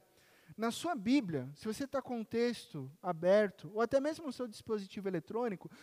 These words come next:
você vai ver que, é, visualmente e estruturalmente, esse texto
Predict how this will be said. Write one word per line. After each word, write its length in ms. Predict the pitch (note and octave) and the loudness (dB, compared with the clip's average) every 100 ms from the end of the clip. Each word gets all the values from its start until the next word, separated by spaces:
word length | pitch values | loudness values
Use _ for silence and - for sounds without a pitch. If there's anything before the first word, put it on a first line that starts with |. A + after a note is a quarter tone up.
| A#3+ F#3 | -18 -6
você 280 | A3+ - | -4 -4
vai 140 | C4 A#3+ | -2 -2
ver 200 | B3+ C#4 | -2 -4
que, 460 | - C4 C4 G#3 E3 A3+ | 0 2 2 -2 -10 -4
é, 100 | A3+ | -2
visualmente 960 | F#3 B3 E4 B3 A#3+ A3 G#3+ A#3+ - B3+ C#4+ A3+ | 0 0 -2 0 0 4 2 2 0 -6 -6 -2
e 140 | C#4+ | 2
estruturalmente, 1200 | F4 - - B3 A#3 A3+ A3 G#3+ F3+ G3 A3+ - C4 - A3 - | 4 2 -4 -6 -6 0 2 2 2 0 -2 -4 -8 -8 -6 0
esse 280 | B3 - | 0 0
texto 640 | C4+ B3 B3 C4+ - D4+ | 0 6 6 6 0 -4